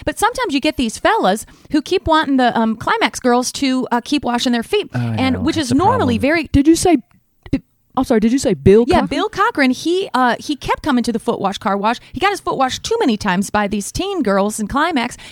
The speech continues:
Speaker 1: and, um, turns out he had some kind of foot fetish. So you just, just, you just put up a
Speaker 3: Bill
Speaker 1: picture of Bill Cochran. He's tall,
Speaker 3: Bill
Speaker 1: dark hair, glasses.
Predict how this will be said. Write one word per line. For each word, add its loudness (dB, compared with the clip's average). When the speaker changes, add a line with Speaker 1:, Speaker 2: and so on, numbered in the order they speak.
Speaker 1:
and, 2
um, 2
turns -4
out 0
he -2
had -2
some -2
kind -4
of -12
foot -6
fetish. -4
So -4
you -4
just, -4
just, -8
you -6
just -6
put -2
up 4
a 0
Speaker 3:
Bill -10
Speaker 1:
picture -2
of 0
Bill 0
Cochran. -2
He's -4
tall, 2
Speaker 3:
Bill 2
Speaker 1:
dark -2
hair, 0
glasses. -6